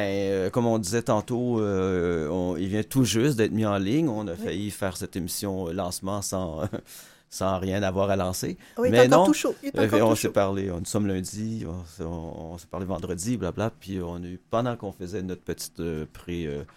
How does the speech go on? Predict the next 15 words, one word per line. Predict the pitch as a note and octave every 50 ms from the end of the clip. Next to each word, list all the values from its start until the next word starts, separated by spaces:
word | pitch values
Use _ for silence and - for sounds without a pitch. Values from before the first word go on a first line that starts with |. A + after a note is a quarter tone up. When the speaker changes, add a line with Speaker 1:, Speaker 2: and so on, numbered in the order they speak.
| - _ _ _ _ _ _
Speaker 1:
pré-, | - - - E2 E2 D#2+
euh, | D2 C#2+ D2 C#2+ - - G1+ -
entrevue, | D2+ D2+ - - - E2 E2 D#2 D#2 F2 G2 G2 G2 F2+ D#2+ C#2
euh, | C#2 C#2+ C#2 C2+ C2 C2+ C#2
on | D2 E2 E2+
a | D#2+
eu | E2 F2 E2+
un | C#2+ -
courriel | - - - D2+ C#2+ F2 E2 D2+ D#2+ E2 E2 - - -
qui | - -
est | - - D#2
arrivé, | D2+ - E2 E2 E2+ E2 E2 D#2+
qui | - - D2 C#2 C#2
annonçait | C2 C#2 D2+ D2 - - - D2+ D2+
à | D2 C2+ B1 G1+